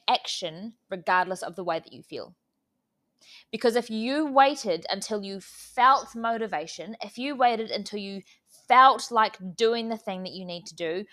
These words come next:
whether that be journaling, making a cold call, sending an email, writing a content piece, whatever that looks like for you,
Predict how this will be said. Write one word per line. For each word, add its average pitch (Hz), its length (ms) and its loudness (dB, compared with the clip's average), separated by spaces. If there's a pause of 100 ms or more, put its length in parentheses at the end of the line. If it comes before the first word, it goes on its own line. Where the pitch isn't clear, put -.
(160)
whether 277 240 4
that 254 240 2
be 240 260 -2 (140)
journaling, 185 680 -2
making 220 400 -6
a 226 80 -2
cold 208 360 -2
call, 139 260 -8
sending 220 300 -2
an 190 160 -8
email, 165 540 -2
writing 180 320 4
a 208 40 -8
content 214 480 -8
piece, 175 300 -14 (240)
whatever 247 400 6
that 262 200 2
looks 262 220 -4
like 196 180 -2
for 196 100 -12
you, 147 440 -10